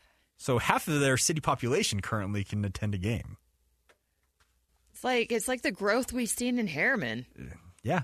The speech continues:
Speaker 1: in many ways. And by the way, Harriman's got a pretty good setup in terms of stadiums down
Speaker 2: Yeah.
Speaker 1: there. So crazy scenes. Um, real quick, couple of things. R S L, uh, they were supposed to play tomorrow night, resume, uh, Major League Soccer action. Uh, they have a hurricane that's bearing down on Southern California.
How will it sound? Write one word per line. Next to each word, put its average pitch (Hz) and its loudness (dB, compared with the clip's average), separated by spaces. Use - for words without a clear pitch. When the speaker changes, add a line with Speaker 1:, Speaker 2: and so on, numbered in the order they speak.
Speaker 1:
in 101 -2
many 117 2
ways. 120 2
And 101 -2
by 127 2
the 127 4
way, 90 2
Harriman's 156 2
got 139 2
a 98 -2
pretty 131 0
good 95 0
setup 82 0
in - -6
terms 87 0
of 78 -2
stadiums 71 -4
down - 0
Speaker 2:
Yeah. 147 2
Speaker 1:
there. 147 -4
So 78 -4
crazy 135 4
scenes. 98 0
Um, 160 4
real 180 4
quick, 180 0
couple 170 4
of 151 2
things. 131 4
R 170 6
S 170 4
L, 170 4
uh, 127 6
they 131 4
were 127 4
supposed - 0
to 156 -8
play 165 2
tomorrow 147 2
night, 151 2
resume, 147 2
uh, 131 4
Major 131 4
League 107 2
Soccer 147 2
action. 135 4
Uh, 117 6
they 135 2
have 147 4
a 113 6
hurricane 175 2
that's 123 2
bearing 135 4
down 123 4
on 135 4
Southern 139 2
California. 135 2